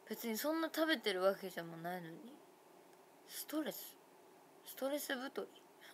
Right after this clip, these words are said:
<laughs> 何？いや、でも結構食べてるのかな？そう考えたら番組とかで。どうなんだろう。なんか、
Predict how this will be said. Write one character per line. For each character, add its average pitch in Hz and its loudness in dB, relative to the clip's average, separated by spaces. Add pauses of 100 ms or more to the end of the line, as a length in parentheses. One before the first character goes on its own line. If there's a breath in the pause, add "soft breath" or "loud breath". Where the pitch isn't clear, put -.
(140)
<laughs> - -6
何？ 240 6
い 392 0 (840 loud breath)
や、 202 0
で 196 2
も 175 -2
結 330 2
構 - 4
食 285 2
べ 415 8
て 294 6
る 220 8
の 190 4
か 175 -2
な？ 185 6
そ 196 -6
う 190 -8
考 214 2 (160)
え 190 2
た - -4
ら 165 -2
番 196 2
組 214 -2
と 196 2
か 180 -2
で。 - -4 (2000)
ど 320 6
う 277 6
な 202 6
ん 175 -4
だ 170 -4
ろ - -8 (4000)
う。 220 -6
な 214 -4
ん 202 -8
か、 - 0